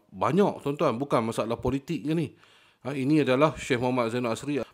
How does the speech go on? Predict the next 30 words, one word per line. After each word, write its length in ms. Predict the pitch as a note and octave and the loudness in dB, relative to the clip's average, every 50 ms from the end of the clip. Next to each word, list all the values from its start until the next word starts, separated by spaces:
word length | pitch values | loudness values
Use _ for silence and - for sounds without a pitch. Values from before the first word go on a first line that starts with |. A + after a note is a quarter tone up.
| - A2+ | -8 -6
menganjurkan 720 | G#2+ A2+ A#2+ B2 B2+ A#2+ C#3 D3+ C3+ C3 - D#3 C#3 A#2 | -4 -2 -2 -2 0 2 2 0 2 2 2 0 0 0
kepada 320 | G#2+ - G#2 - A#2+ G#2+ A2 | -2 -4 -6 -4 -2 -2 -2
umat 240 | G2+ G#2+ A#2+ A2+ | -2 -2 -2 -4
Islam 400 | G#2+ - - C#3 C#3 B2+ C3 C3 | -4 -4 -2 -2 -2 -2 -2 -4
untuk 80 | - C#3 | -4 -4
membuat 240 | B2 C3+ C3+ B2+ A2+ | -2 -2 -2 -4 -4
solat 240 | - - B2 A2+ F#2+ | -4 -4 -4 -4 -2
hajat 400 | G2 C3+ C#3 D#3 D#3+ C3 - - - - - - - _ _ - | -4 -4 0 0 0 0 0 -2 -10 -20 -20 -20 -20 _ _ -12
supaya 480 | - C3 - - B2 A2+ A#2 B2+ C3+ | -8 -6 -2 0 2 2 2 2 0
negeri 400 | B2+ A#2+ A2+ G#2 G#2+ B2+ C#3 A#2+ | -2 -2 -4 -4 -2 -2 -2 -2
Kedah 320 | - B2 A#2 B2+ A#2+ A2 A2 | -2 -2 0 0 0 0 0
ni 320 | A2+ A#2 C3 D3 D3 C#3+ _ _ _ - G#2 | -2 -2 -2 -4 -6 -8 _ _ _ -10 -8
dilindungi 640 | G#2+ A2 A#2 A#2+ B2+ B2+ C3 C3 A#2 A#2 C#3 C#3 C3+ | -6 -4 -4 -2 -2 0 0 0 0 0 0 0 0
daripada 400 | A#2+ A#2+ A2+ - A2+ A2+ C3+ D3 | -2 -2 -2 -2 0 0 0 0
musuh-musuh 480 | C#3+ D3 D3 - D#3 D3+ D3+ D3+ D#3 | 0 -2 -2 -2 0 0 2 2 0
Islam. 400 | D3+ D3+ F3+ F3 D3 A#2 A2 A2 - - | 0 2 2 2 2 2 0 -4 -12 -10
Ini 160 | - A#2+ C3+ | -6 -4 -4
satu 240 | B2+ C3 B2 - C3+ | -4 -4 -4 -4 -4
kata-kata 640 | - B2+ A#2+ - B2+ A#2+ A#2+ A2+ - - C3 B2+ A#2 | -4 -2 -2 0 0 0 0 -2 -2 0 0 2 2
yang 320 | A2+ A2+ A#2+ B2+ C3+ - | 2 2 0 0 -2 -2
umum, 400 | D3 D#3 F#3 F#3+ F3 C#3 G#2+ - - - - - - _ | 0 4 6 6 6 6 4 0 -6 -18 -20 -20 -20 _
tidak 320 | - - A#2+ B2+ D#3 C#3+ G#2+ | -8 -4 0 4 4 4 4
menunjukkan 720 | A#2 B2 B2+ C3+ C3+ C3+ C#3 C3+ F#2+ - - D3 C#3+ D3 C#3 A#2 A2+ | 2 0 0 2 0 2 0 0 -2 0 0 0 2 2 2 0 -2
ataupun 220 | - B2+ A#2+ C3 A#2+ | -2 -4 -4 -4 -6
tidak, 320 | - B2 B2 C#3+ C#3+ B2 - - - - - - - - _ - | -4 -2 2 2 2 2 0 -6 -20 -20 -20 -20 -20 -6 _ 2
tidak 160 | C#3+ A#2 - | 2 2 2
tujukan 560 | - C3 B2+ B2+ F3 E3 D#3 - F3 D3+ A#2+ A2 | 0 -2 0 0 0 0 2 2 2 2 2 0
ke 140 | - - B2 | -2 -4 -2
mana-mana 480 | B2 C3 C3+ C3 B2+ C3 C3 C3 B2+ | 0 0 0 0 0 0 0 0 -2
pihak, 480 | - - - C3 A#2 B2+ E3 C#3+ - - | -2 -4 -6 -4 0 2 2 2 2 0